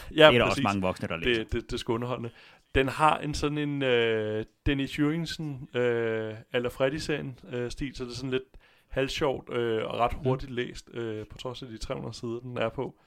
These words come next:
Speaker 2: Jeg strøg igennem den på en dag, hvilket siger ret meget for et A D H D-barn, eller hvor jeg gør barnet. Øh, det er bare en ret sjov fortælling, og jeg er normalt ikke så meget til zombier, men der, der er lige nogle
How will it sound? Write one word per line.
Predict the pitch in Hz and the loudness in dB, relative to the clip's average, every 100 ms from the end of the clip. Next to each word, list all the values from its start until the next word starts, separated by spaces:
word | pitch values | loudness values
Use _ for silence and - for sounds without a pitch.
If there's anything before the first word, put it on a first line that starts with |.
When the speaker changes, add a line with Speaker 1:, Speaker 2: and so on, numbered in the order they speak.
| _ _ _ | _ _ _
Speaker 2:
Jeg | 120 117 113 | 0 2 0
strøg | 135 127 | -4 -6
igennem | 117 - | -6 -10
den | - 120 | -14 -10
på | 117 | -10
en | 110 | -6
dag, | 120 131 | -8 -8
hvilket | 110 113 | -10 -10
siger | - 113 110 | -6 -6 -6
ret | - | -2
meget | 104 110 | 0 0
for | - 110 | -4 -8
et | 107 - | -8 -14
A | - | -14
D | |
H | - 127 117 | -8 -8 -6
D-barn, | 131 123 113 _ _ _ _ _ - | -4 -4 -4 _ _ _ _ _ -10
eller | 107 | -8
hvor | 104 107 | -2 -2
jeg | 104 | 0
gør | 117 123 | 2 2
barnet. | 123 113 117 120 _ _ _ _ _ _ - | 2 -2 -4 -12 _ _ _ _ _ _ -2
Øh, | 120 113 107 107 104 101 98 101 98 _ _ - | 0 2 0 -2 -4 -6 -10 -14 -16 _ _ -2
det | |
er | 113 | 2
bare | 110 | 0
en | 117 | 0
ret | 113 - | -2 -2
sjov | - - | -6 -6
fortælling, | 123 - 139 151 147 - | -10 -6 -6 -6 -10 -6
og | 113 107 104 104 104 120 _ _ _ _ - | -6 -6 -8 -12 -18 -20 _ _ _ _ 0
jeg | |
er | 110 | 2
normalt | 117 120 131 - | 2 -2 -4 -4
ikke | 113 - | -8 -6
så | |
meget | 107 107 | -4 -4
til | 113 | -6
zombier, | - 104 110 110 | -6 -6 -6 -8
men | 104 104 | -8 -4
der, | 110 - | -2 2
der | |
er | 117 | 2
lige | 120 | 0
nogle | 123 | -6